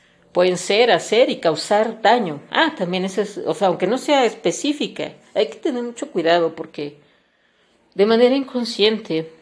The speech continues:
esas personas causan daño. Causan daño a su alrededor, a sus seres queridos, por su ceguera,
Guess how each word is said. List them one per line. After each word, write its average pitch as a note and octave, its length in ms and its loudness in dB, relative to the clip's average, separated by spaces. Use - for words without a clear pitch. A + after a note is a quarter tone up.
esas F#3+ 280 -6
personas F#3 640 -4
causan G#3 480 -2
daño. D3+ 360 -8
Causan F#3 400 -4
daño G#3+ 320 -2
a F3 80 -4
su E3+ 140 -2
alrededor, D#3 640 0
a - 120 -14
sus - 140 -16
seres D3 260 -10
queridos, F#3 640 -2
por D#3 160 -8
su C#3+ 100 -14
ceguera, E3+ 600 2